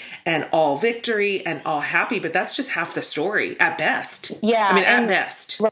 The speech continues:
Speaker 2: Right. And when we focus on this individualistic faith, even individualistic sin, individualistic salvation, we are missing that communal aspect. Like, I, after I wrote that piece, um, a woman whose, um,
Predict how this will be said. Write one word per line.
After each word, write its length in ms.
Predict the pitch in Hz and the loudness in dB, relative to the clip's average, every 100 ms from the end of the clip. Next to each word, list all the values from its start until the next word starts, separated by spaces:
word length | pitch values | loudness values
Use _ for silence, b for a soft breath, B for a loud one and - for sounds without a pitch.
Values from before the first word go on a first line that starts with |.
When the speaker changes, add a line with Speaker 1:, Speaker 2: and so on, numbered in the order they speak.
| 226 | 2
Speaker 2:
Right. 240 | 214 170 | 0 0
And 220 | 208 214 202 | 0 2 2
when 180 | 226 | 2
we 320 | 220 214 185 - | 2 0 -4 -4
focus 400 | - 220 254 240 | -2 2 2 2
on 100 | 208 | 0
this 200 | 190 180 | -2 -2
individualistic 760 | 196 196 185 180 185 180 - 165 | -2 0 2 2 2 0 -2 -2
faith, 360 | - 185 160 - | 0 2 0 -2
even 220 | 208 190 | 0 0
individualistic 840 | 180 190 180 175 170 170 165 160 165 | 0 0 0 0 2 0 0 -4 -6
sin, 580 | - 226 202 175 160 - | 0 2 2 0 -2 0
individualistic 800 | 208 214 196 208 208 190 - 175 | 2 2 2 2 2 0 -2 -2
salvation, 680 | - 170 180 214 - 185 180 | 0 2 2 0 2 2 2
we 160 | 202 | 2
are 140 | 220 180 | 2 0
missing 420 | 175 180 202 185 | -2 -2 -4 -2
that 200 | 170 - | -2 -4
communal 420 | - 180 185 190 | -6 -2 0 0
aspect. 600 | 160 180 185 - 131 - | 0 -2 -2 -6 -6 -2
Like, 200 | 190 180 | 0 2
I, 380 | - 175 214 226 - B B B | 2 2 2 0 -2 B B B
after 240 | - 220 262 | 0 2 2
I 80 | |
wrote 220 | 226 220 240 | 2 2 0
that 200 | 202 - | -4 -4
piece, 400 | 254 262 247 - 185 | -4 -4 -4 -10 -4
um, 340 | 190 185 170 - - | -2 -2 -6 -12 -2
a 100 | 196 | 2
woman 360 | 196 214 247 247 | 2 2 2 2
whose, 460 | 226 220 202 - - | 0 0 -2 -6 -6
um, 560 | 185 190 185 175 170 | -2 0 0 -2 -4